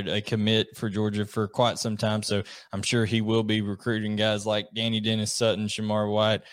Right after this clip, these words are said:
I mean, Shamar Stewart and Nai White on the edge there. But Georgia's kind of been there at the top. That next program that's kind of itching to get there. Obviously, Florida was in the S E C championship game, but I want to talk about another program that I think is right there on the precipice of getting there.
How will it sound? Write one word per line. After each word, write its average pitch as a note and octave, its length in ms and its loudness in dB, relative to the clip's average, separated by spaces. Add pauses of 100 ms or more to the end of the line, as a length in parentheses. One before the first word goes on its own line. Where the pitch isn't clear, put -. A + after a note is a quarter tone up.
(260)
I G2+ 80 2
mean, G2+ 140 0
Shamar A2 340 0
Stewart A2 340 0
and G2 300 -2
Nai G2+ 220 0
White G#2 340 2
on G2 160 -2
the F2 120 -4
edge G#2 340 -2
there. G#2+ 260 0 (300)
But A2 180 0
Georgia's C#3 400 4
kind C#3 200 2
of C3+ 60 -2
been C#3 160 4
there C#3 160 2
at C#3 120 -4
the - 160 -20
top. C3+ 340 4 (440)
That B2 180 2
next B2+ 440 0
program C3+ 580 4
that's F#2+ 200 -6
kind C#3 200 2
of - 140 -2
itching C#3 380 -2
to A#2+ 60 0
get C3 260 0
there. A#2 180 2
Obviously, C3+ 400 2
Florida C3+ 460 2
was B2 200 -2
in C3+ 140 2
the B2+ 80 2
S A#2+ 220 0
E A2+ 40 -8
C A2+ 140 -2
championship A2 600 -2
game, A2 280 -2
but G#2 140 0
I A2+ 80 4
want D3+ 160 2
to C3+ 60 0
talk C3+ 220 2
about B2 200 2
another C3+ 400 4
program A2+ 520 0
that A2 120 0
I B2 140 0
think C3+ 340 -6
is G#2+ 160 -6
right B2 300 0
there C3+ 180 2
on C3+ 100 2
the B2 80 -2
precipice A2+ 720 0
of G#2 160 -4
getting B2 240 0
there. A2 160 -2